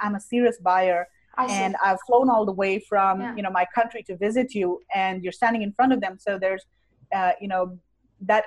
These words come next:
Speaker 1: instantly builds the trust and relationship between the supplier and the importer. That's one thing. And then treat them as a partner.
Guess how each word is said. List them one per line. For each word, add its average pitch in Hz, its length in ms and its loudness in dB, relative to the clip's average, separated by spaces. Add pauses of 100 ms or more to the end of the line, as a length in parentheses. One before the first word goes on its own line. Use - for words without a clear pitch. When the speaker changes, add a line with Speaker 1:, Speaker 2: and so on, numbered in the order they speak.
Speaker 1:
instantly 254 840 2
builds 208 440 0 (160)
the 175 360 2 (320)
trust 214 420 0
and 196 100 -6
relationship 190 640 -2
between 202 540 -6
the 185 80 -6
supplier 180 500 -2 (100)
and 185 280 0
the 170 280 2
importer. 175 520 -4 (340)
That's 277 220 -2
one 240 260 2
thing. 190 240 -2 (300)
And 330 100 4
then 392 100 -2
treat - 280 -2
them 494 140 2
as 285 140 4
a 262 100 0
partner. 220 600 -2